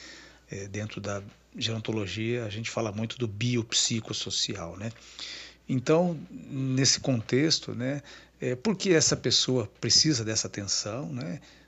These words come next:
E quais os profissionais que podem estar envolvidos na qualidade de vida, é, das pessoas idosas?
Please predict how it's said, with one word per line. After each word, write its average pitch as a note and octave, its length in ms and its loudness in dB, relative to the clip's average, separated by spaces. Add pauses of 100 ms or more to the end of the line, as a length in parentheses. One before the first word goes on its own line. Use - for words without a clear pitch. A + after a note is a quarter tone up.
(180)
E B2 380 -2
quais E3 260 4
os - 80 0
profissionais B2+ 640 2
que - 120 0
podem C3 420 4
estar A2+ 340 0
envolvidos A2 1120 -4
na C3 120 2
qualidade A#2 460 0
de A2 140 -2
vida, G#2+ 400 -2 (360)
é, G2 160 -8
das G2+ 200 0
pessoas A2 420 0
idosas? G2 600 -6